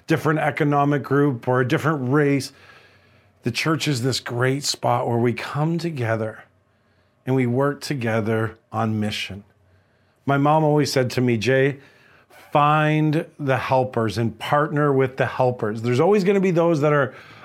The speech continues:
are, are the haters. There's always gonna be those that are the complainers. Find the helpers and partner with those. I wanna encourage you, as a church, work together in unity to see what God can do.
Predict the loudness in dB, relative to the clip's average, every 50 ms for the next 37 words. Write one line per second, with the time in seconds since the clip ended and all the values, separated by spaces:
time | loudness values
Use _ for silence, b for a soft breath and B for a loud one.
0 | B B 0 2 2 0 0 0 0 2 2 0 0 0 0 0 2 2 0 0
1 | 0 0 0 0 0 2 2 2 2 2 2 0 0 2 2 2 2 2 2 0
2 | 0 0 0 2 2 0 0 -2 -2 -2 -4 -2 -2 -2 0 0 0 0 0 -2
3 | -4 -8 B B B B B B B -8 -2 0 2 2 2 2 2 0 0 0
4 | 0 0 0 0 0 0 -2 -2 -2 -2 -4 -2 -2 -2 -2 -2 -2 -2 -2 -2
5 | -2 -4 -4 -2 -2 -2 -2 0 0 0 0 0 -2 -2 -2 -2 -2 -2 -2 -4
6 | -6 -8 -10 -10 -16 _ b b b b b b b b b b -2 -2 -2 -2
7 | -4 -2 -2 -2 -2 -4 -6 -6 -2 0 0 0 -2 -4 -6 -2 0 0 2 2
8 | 2 2 2 2 2 2 2 2 0 0 0 -2 -4 -6 -8 b b b b b
9 | b b b b b b -4 -4 -4 -2 0 0 2 0 0 -2 -4 -4 -4 -2
10 | -2 -4 -4 -4 -6 -4 -4 -2 -4 -4 -6 -10